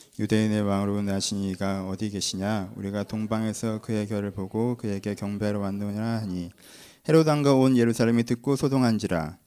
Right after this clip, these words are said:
왕이 모든 대제사장과 백성의 서기관들을 모아 "그리스도가 어디서 났겠느냐?" 물으니 이르되, "유대 베들레헴 이오니 이는 선지자로 이렇게 기록된 바,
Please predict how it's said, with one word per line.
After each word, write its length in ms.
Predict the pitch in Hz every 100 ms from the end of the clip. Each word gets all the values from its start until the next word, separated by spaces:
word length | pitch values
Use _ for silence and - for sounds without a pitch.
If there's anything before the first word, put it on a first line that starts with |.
| _ _ _ -
왕이 360 | 101 107 110
모든 360 | 107 104 110 110
대제사장과 720 | 107 101 113 107 107 104 107
백성의 500 | - 98 - 107 104
서기관들을 640 | 101 113 117 117 110 107
모아 460 | 101 90 98 123 160 -
"그리스도가 420 | 113 - - 107
어디서 240 | 101 113
났겠느냐?" 720 | 110 92 - 104 101 101 123 131
물으니 440 | 98 92 87 87 - _ - - - _ -
이르되, 520 | 123 135 143 120 92
"유대 260 | 110 120 123
베들레헴 420 | 120 113 117 117
이오니 480 | 107 104 107 139 117
이는 200 | 95 104
선지자로 460 | 107 147 139 135 120
이렇게 440 | 107 104 - 107
기록된 500 | 98 107 101 104 95
바, 340 | 87 90 151